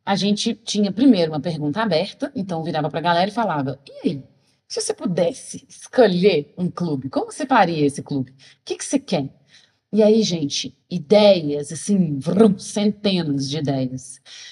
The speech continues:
E aí depois, numa seg-, num segundo momento, a gente já fez as pessoas escolherem entre três opções, sabe? Que eram as que a gente tava cogitando. Mas essa primeira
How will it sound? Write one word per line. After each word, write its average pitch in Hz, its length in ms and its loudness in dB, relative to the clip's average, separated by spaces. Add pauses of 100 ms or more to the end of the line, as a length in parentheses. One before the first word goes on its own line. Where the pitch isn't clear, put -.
(140)
E 214 140 4
aí 220 140 8
depois, 262 480 6
numa 240 140 6
seg-, 202 220 -8
num 190 140 -2
segundo 185 360 -4
momento, 214 420 -2
a 247 80 4
gente 240 720 4
já 214 160 2
fez 202 140 -4
as 208 80 -14
pessoas 208 220 -4
escolherem 208 560 0
entre 214 180 -2
três 196 320 0
opções, 139 600 -2
sabe? 269 300 -2 (420)
Que - 80 -8
eram 156 140 0
as 160 100 -6
que 175 60 -6
a - 20 -4
gente 175 180 -4
tava 165 200 0
cogitando. 175 600 -4 (680)
Mas 247 560 2
essa 220 240 2
primeira 233 800 6